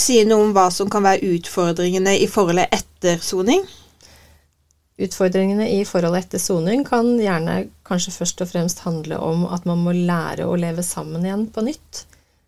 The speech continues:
Speaker 2: Eh, det kommer litt an på hvor lenge partneren har vært borte fra familien. Men, eh, det er klart at hvis man har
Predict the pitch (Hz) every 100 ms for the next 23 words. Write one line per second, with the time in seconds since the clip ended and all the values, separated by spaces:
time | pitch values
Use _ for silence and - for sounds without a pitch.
0 | _ - 185 185 185 196 190 190 214 208
1 | - 156 - 180 190 190 185 160 156 160
2 | 165 170 175 160 165 165 175 175 175 180
3 | _ 156 156 160 165 165 - 170 156 160
4 | 160 170 170 160 202 330 254 _ _ _
5 | _ _ 208 190 190 190 190 185 180 185
6 | 185 185 170 175 185 185 190 180 180 180
7 | 175